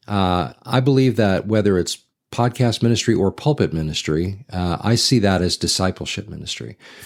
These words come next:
And so we teach the Bible verse by verse on Sunday mornings, Wednesday nights,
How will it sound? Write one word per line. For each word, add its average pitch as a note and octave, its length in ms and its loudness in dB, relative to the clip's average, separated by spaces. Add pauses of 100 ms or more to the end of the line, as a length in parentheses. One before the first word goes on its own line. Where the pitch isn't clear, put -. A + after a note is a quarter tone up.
(360)
And G#2 200 4
so A2 240 6
we G#2 160 4
teach D3 240 2
the D#3+ 80 4
Bible G2 320 2
verse G2+ 240 2
by A#2 140 2
verse E2 300 -4
on E2+ 80 -2
Sunday F#2 260 2
mornings, F#2 420 -2
Wednesday F#2+ 340 0
nights, - 560 -2